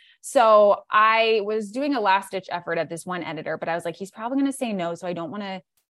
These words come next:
I don't wanna, like, have nothing else for him. So I wanna pitch him something." And I didn't have any idea what I was gonna pitch this guy when I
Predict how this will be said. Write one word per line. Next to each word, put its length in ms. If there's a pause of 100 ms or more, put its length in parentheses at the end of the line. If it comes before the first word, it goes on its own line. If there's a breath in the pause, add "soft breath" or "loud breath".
(160)
I 60
don't 100
wanna, 160
like, 240
have 160
nothing 500
else 380
for 160
him. 220 (460 soft breath)
So 140
I 120
wanna 220
pitch 220
him 120
something." 680 (400 soft breath)
And 120
I 60
didn't 300
have 200
any 240
idea 540 (180)
what 180
I 100
was 140
gonna 220
pitch 360
this 240
guy 260
when 160
I 220